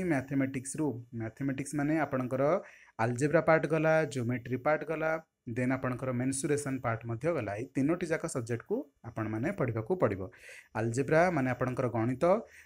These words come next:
ଜିଓମେଟ୍ରି ମାନେ ଆପଣଙ୍କର ଜ୍ୟାମିତି, ମେନସୁରେସନ୍ ମାନେ ଆପଣଙ୍କର ପରିମିତି ବିଭାଗ। ଏଇ ତିନୋଟି ଯାକ ବିଭାଗ ଯଦି ଆପଣମାନେ ପ୍ରପରଲି ପଢ଼ିଦେଲେ, ତାହେଲେ ବୋଧହୁଏ ଆପଣଙ୍କୁ କେହି ବି ହରେଇ ପାରିବେନି। ବୋଥ୍ ସିକ୍ସଥ କ୍ଲାସ୍ ଷ୍ଟୁଡେଣ୍ଟ ଏବଂ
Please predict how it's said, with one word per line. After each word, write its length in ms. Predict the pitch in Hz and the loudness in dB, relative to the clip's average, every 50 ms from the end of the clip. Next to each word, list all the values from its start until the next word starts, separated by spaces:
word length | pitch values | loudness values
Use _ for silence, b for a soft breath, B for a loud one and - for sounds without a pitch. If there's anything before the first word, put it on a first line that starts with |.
| B B 139 | B B -4
ଜିଓମେଟ୍ରି 540 | 120 123 139 139 156 165 170 - - 180 175 | 0 2 2 4 4 2 2 2 2 0 2
ମାନେ 200 | 165 139 120 120 120 | 2 2 2 2 0
ଆପଣଙ୍କର 380 | 117 - 127 123 - - 120 117 | 0 0 -2 -2 -2 -2 -2 -2
ଜ୍ୟାମିତି, 420 | 110 131 123 135 147 147 - 170 156 | 0 0 2 2 0 0 -2 -2 0
ମେନସୁରେସନ୍ 640 | 147 156 175 208 185 - 175 139 135 - 143 156 165 156 | 0 0 0 0 0 0 2 2 2 0 -4 -4 -4 -2
ମାନେ 180 | 135 123 120 | -2 -2 -2
ଆପଣଙ୍କର 460 | 120 117 - 117 113 113 113 - 127 151 180 - | -2 -2 -4 -4 -4 -4 -4 -4 -4 -6 -4 -2
ପରିମିତି 440 | - 123 113 113 110 113 113 - 165 165 | -2 0 0 0 -2 -4 -4 -4 -4 -4
ବିଭାଗ। 300 | 135 113 - 117 110 131 143 117 - B B B B B B - | -4 -2 -2 -2 2 2 2 2 0 B B B B B B -2
ଏଇ 100 | 170 - - | -2 0 0
ତିନୋଟି 300 | 185 180 208 220 - 214 | -2 0 0 0 0 2
ଯାକ 180 | 190 196 190 202 202 | 2 4 6 6 6
ବିଭାଗ 280 | 175 170 127 156 151 160 170 | 6 4 4 6 6 4 4
ଯଦି 180 | 156 147 151 | 2 2 0
ଆପଣମାନେ 360 | 147 131 - 139 135 139 143 139 | 0 2 2 2 2 2 0 -2
ପ୍ରପରଲି 560 | - - 143 - - - 175 170 165 175 180 | -2 -4 -6 -2 4 4 4 4 4 0 -2
ପଢ଼ିଦେଲେ, 540 | - - 123 117 156 143 170 165 175 190 220 254 B B B B B B _ | 0 0 2 2 2 2 2 4 4 2 2 0 B B B B B B _
ତାହେଲେ 320 | - 170 180 190 196 170 117 107 - _ _ - - | 4 6 6 6 4 2 0 0 -4 _ _ -8 -2
ବୋଧହୁଏ 340 | 123 147 170 170 - 190 185 | 0 2 2 2 2 2 2
ଆପଣଙ୍କୁ 360 | 151 120 131 131 131 131 185 175 | 2 2 0 -2 -2 -4 -6 -6
କେହି 220 | - 139 127 139 | -4 -2 0 0
ବି 100 | 139 175 | 2 2
ହରେଇ 200 | 170 139 123 123 - | 2 2 2 0 -2
ପାରିବେନି। 300 | 123 113 110 110 110 110 | -2 -2 -2 -4 -4 -4
ବୋଥ୍ 360 | 110 120 147 170 226 - - - B B B B B B | 0 2 4 4 4 4 2 -4 B B B B B B
ସିକ୍ସଥ 380 | - - 151 160 180 - - 185 180 - | -6 -2 0 0 0 0 -2 -2 0 4
କ୍ଲାସ୍ 260 | 175 165 165 160 - | 4 4 4 4 0
ଷ୍ଟୁଡେଣ୍ଟ 460 | 165 - - 160 143 151 170 190 196 170 | -4 -4 -2 0 2 2 4 2 2 2
ଏବଂ 220 | 151 127 117 139 | 2 2 2 2